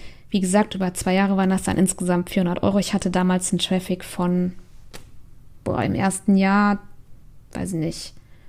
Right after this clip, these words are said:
zwischen hundert Leuten im Monat und jetzt ganz am Ende hatte ich knapp zehntausend Leute im Monat. Oder fünf? Boah, ich will nicht übertreiben. Es waren auf jeden Fall ein paar Tausende.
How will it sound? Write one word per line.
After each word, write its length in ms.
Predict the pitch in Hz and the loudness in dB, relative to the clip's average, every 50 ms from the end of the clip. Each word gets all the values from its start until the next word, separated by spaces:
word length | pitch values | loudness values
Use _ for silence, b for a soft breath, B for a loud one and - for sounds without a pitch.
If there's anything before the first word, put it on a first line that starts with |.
| b b b b b b b - - | b b b b b b b -20 -20
zwischen 360 | - - - 196 - - 196 | -8 -6 -6 -2 2 2 6
hundert 320 | 202 226 233 226 208 196 - | 10 10 10 10 8 6 2
Leuten 300 | 202 196 208 208 208 190 | 2 2 2 2 2 2
im 160 | 196 190 190 | 2 2 4
Monat 600 | 190 196 220 233 240 240 240 240 240 240 - - - | 4 6 6 6 6 6 4 2 0 -2 -8 -8 -2
und 160 | 214 202 190 | 0 2 2
jetzt 220 | 202 196 - - | 2 2 0 0
ganz 240 | - 202 190 185 - | 0 0 0 2 0
am 100 | 190 - | 0 0
Ende 260 | - 196 196 196 190 | 2 2 2 4 2
hatte 180 | 185 180 185 - | 2 0 -4 -6
ich 100 | - - | -8 -6
knapp 260 | - - 180 175 - | -4 -4 -4 -4 -4
zehntausend 720 | - - - 190 185 180 - - 175 170 165 165 175 170 170 | -4 0 2 2 2 2 2 0 -2 -2 -2 -2 -2 -2 -2
Leute 320 | 170 165 165 - - - | 0 -2 -2 -4 -6 -6
im 140 | - - - | -4 -2 -2
Monat. 540 | 185 185 - - - - - - - - - | -2 -2 -2 -2 -4 -4 -6 -8 -10 -8 -6
Oder 160 | - 185 180 | -4 -4 -4
fünf? 540 | 180 - - 247 247 277 269 - - - - - - - - - - | -4 -4 0 0 0 0 0 -4 -12 -18 -20 -20 -20 -20 -20 -20 -16
Boah, 140 | - - - | -12 -10 -10
ich 140 | - - - | -10 -8 -4
will 80 | - 196 | 0 0
nicht 160 | 196 196 - | 0 2 2
übertreiben. 560 | 208 - - - - - 208 208 214 208 208 - - - - - - - - - - - _ - _ - - B B B B B | 0 0 -2 -2 -2 -2 0 0 0 -2 -4 -6 -14 -20 -20 -20 -20 -20 -20 -20 -20 -20 _ -20 _ -20 -20 B B B B B
Es 80 | - - | 0 2
waren 100 | 220 202 | 4 4
auf 80 | 196 190 | 4 2
jeden 140 | 202 185 185 | 0 -2 -2
Fall 120 | 185 175 | -4 -6
ein 40 | 165 | -6
paar 120 | - 180 | -6 -8
Tausende. 460 | - - 185 175 175 175 175 170 170 | -8 -6 -6 -4 -4 -4 -4 -6 -6